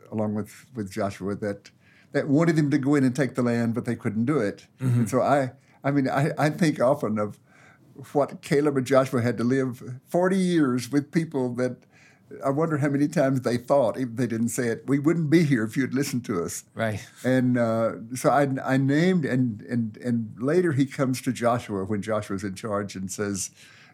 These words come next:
Speaker 1: Give me that mountain. I'm
Speaker 2: Mm-hmm.
Speaker 1: eighty-five. I'm still as strong as I was when we started this whole thing.
Speaker 2: Right.
Speaker 1: And, uh, so when I started the ministry that we've got, I called it after Caleb because I wanted to challenge old people to still take their mountains when they're eighty-five and beyond.
Speaker 2: Yeah.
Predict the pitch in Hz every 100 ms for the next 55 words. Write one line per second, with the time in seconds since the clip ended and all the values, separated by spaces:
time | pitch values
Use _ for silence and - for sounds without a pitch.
0 | - 143 151 135 104 139 160 147 120 131
1 | 127 - _ - 120 120 101 - 156 156
2 | 147 135 127 117 - 147 135 131 127 127
3 | 123 117 120 123 123 - - - _ _
4 | 123 123 127 - 139 107 113 120 117 113
5 | 107 107 _ - 110 107 - _ - 123
6 | 117 113 107 101 117 - 123 120 - -
7 | - - 147 135 117 - - 165 151 113
8 | 113 120 123 127 135 - 120 120 98 104
9 | 101 - - _ _ - 120 143 143 143
10 | 117 - - 135 120 107 - - 123 107
11 | 107 - - - _ - 131 117 120 113
12 | - 135 156 131 151 165 160 139 120 104
13 | - 135 131 123 123 104 113 - 110 110
14 | 104 - 117 110 101 95 90 87 80 82
15 | 85 131